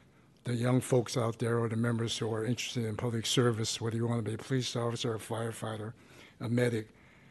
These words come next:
and nert is right there to me, uh, as part of that. I can't imagine the next crisis or catastrophe we have if we don't have nert folks out there. And we, we all know that. So in San Francisco,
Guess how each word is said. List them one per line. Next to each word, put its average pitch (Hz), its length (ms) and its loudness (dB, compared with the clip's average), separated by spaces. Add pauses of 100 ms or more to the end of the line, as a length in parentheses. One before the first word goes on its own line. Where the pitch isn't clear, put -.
(140)
and 117 240 0
nert 123 260 4
is 104 200 -4
right 113 300 -2
there 104 260 -4 (200)
to 127 120 2
me, 107 240 0 (200)
uh, - 80 0 (160)
as 107 160 -4
part 113 280 -4
of 110 100 -4
that. 104 200 -6 (520)
I 127 80 0
can't 151 260 8
imagine 139 440 10
the 117 100 0
next 120 420 -2 (840)
crisis 120 520 0
or 104 180 -4
catastrophe 123 680 2
we 110 200 0
have 120 320 0
if 107 160 -6
we 117 100 -2
don't 113 180 -2
have 107 240 -4
nert 107 300 -2 (360)
folks - 360 -6
out 117 180 -2
there. 104 180 -6
And 113 100 -4
we, 127 120 0 (280)
we 135 140 2
all 135 160 8
know 135 200 6
that. 117 220 0
So 117 160 -2
in 113 60 -4
San 143 240 2
Francisco, 139 560 4